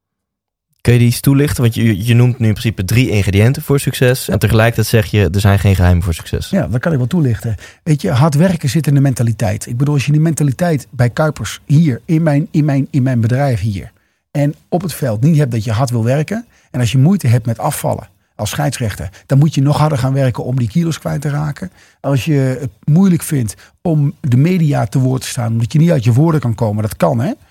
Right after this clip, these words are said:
Speaker 2: Dat je het lastig vindt om mensen te woord te staan, dan moet je zorgen dat je mediatraining krijgt.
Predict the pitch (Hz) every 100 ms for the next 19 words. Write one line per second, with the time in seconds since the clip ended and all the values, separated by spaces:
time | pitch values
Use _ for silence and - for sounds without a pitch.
0 | _ - 117 123 - 165 - 135 151 127
1 | 127 127 185 - 135 120 120 131 127 139
2 | 110 104 101 - - 143 156 131 147 117
3 | 120 127 143 160 151 - 156 151 151 139
4 | 165 185 -